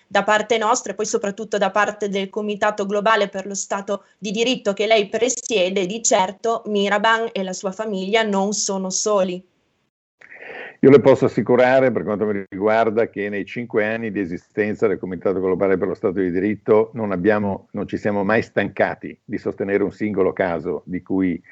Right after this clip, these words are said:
Speaker 2: ci siamo presi la responsabilità. E l'abbiamo portato avanti con un principio che è, eh, proprio,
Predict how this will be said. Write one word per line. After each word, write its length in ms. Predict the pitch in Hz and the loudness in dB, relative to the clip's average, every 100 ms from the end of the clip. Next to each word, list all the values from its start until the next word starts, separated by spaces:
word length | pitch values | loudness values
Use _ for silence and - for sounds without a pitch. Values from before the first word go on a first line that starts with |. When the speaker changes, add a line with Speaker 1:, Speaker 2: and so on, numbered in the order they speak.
| - - _ | -20 -20 _
Speaker 2:
ci 140 | - 135 | -2 0
siamo 720 | - 120 113 113 104 101 _ _ | 4 4 4 2 2 -2 _ _
presi 300 | - 117 98 | 0 2 2
la 160 | 104 95 | 0 0
responsabilità. 720 | 90 85 - - - - - - _ _ - _ _ - | -2 -10 -12 -12 -12 -16 -20 -20 _ _ -20 _ _ -12
E 160 | - | -2
l'abbiamo 300 | 95 92 117 | 0 2 2
portato 420 | 110 117 120 107 127 | 2 2 2 2 2
avanti 680 | 131 139 139 151 147 151 - | 2 0 -2 -2 0 -2 -4
con 240 | 107 110 | -4 -2
un 80 | 98 | -4
principio 600 | 117 107 131 117 143 135 | -4 -4 -4 -2 0 0
che 560 | - 98 107 110 107 | 2 4 8 8 6
è, 80 | - | 2
eh, 300 | 98 90 80 _ | 0 0 -2 _
proprio, 800 | 139 - - 107 92 82 73 - | -2 -2 2 0 0 -6 -8 -16